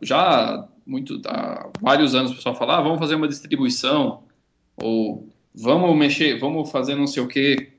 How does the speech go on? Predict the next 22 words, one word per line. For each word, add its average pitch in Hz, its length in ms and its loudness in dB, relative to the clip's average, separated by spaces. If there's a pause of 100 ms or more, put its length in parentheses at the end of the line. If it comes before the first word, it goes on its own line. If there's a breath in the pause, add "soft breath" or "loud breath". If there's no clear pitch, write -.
com, 117 340 -4
com 113 120 -4
o 110 80 -6
kernel". 123 520 4
Eu 117 60 -4
disse, 131 160 -6
Ó, 170 160 2
pessoal, - 400 -6
o - 60 -10
que - 140 -6
falta 160 600 4
no 113 100 -4
software 117 380 -4
livre 139 240 0
é 151 60 -6
você 151 120 -4
escrever 143 440 2
software, - 680 -2 (520)
ou 143 200 0
a, - 180 -4 (200)
softwares 135 600 2
novos, 160 720 0